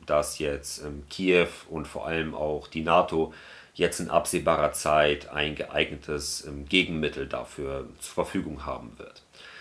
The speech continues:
Somit wird aller Wahrscheinlichkeit nach auch alles, ähm, so weitergehen wie jetzt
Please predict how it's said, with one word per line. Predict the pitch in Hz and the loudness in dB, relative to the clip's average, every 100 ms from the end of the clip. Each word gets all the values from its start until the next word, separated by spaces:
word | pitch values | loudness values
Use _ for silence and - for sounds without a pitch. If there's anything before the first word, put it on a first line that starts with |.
| - - | -20 -6
Somit | 110 117 104 | 4 4 4
wird | 98 | 0
aller | 98 95 87 | 6 6 6
Wahrscheinlichkeit | 80 90 90 85 - 80 80 | 4 2 2 0 0 0 2
nach | 76 76 | 0 0
auch | 76 71 | -2 0
alles, | 82 80 73 - - | 0 2 0 -4 -10
ähm, | 73 71 | -12 -12
so | 71 92 85 | -2 2 6
weitergehen | 85 82 76 76 73 71 71 | 4 4 -2 -2 -4 -6 -8
wie | 78 71 69 - - 76 | -8 -8 -8 -10 -10 -2
jetzt | 90 139 - - | 2 2 0 -8